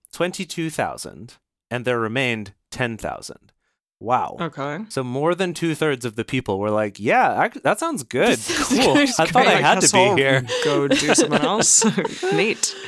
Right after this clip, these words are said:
Speaker 1: Interesting. Now I'm wondering if we could, maybe we could look into this in the bonus, but I'm wondering if, if this is some sort of argument here against, uh,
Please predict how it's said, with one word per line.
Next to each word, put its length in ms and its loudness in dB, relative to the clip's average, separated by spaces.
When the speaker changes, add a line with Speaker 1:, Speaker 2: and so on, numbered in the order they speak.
Speaker 1:
Interesting. 760 -6
Now 200 0
I'm 80 -4
wondering 340 -4
if 180 -4
we 120 -2
could, 260 -4
maybe 200 -4
we 80 -2
could 120 -4
look 140 -2
into 160 0
this 180 0
in 80 -4
the 80 -2
bonus, 420 -6
but 140 -4
I'm 100 -4
wondering 360 -2
if, 260 -8
if 220 -8
this 240 -2
is 80 -8
some 180 -6
sort 180 -4
of 120 -12
argument 440 -4
here 540 -6
against, 880 -4
uh, 380 0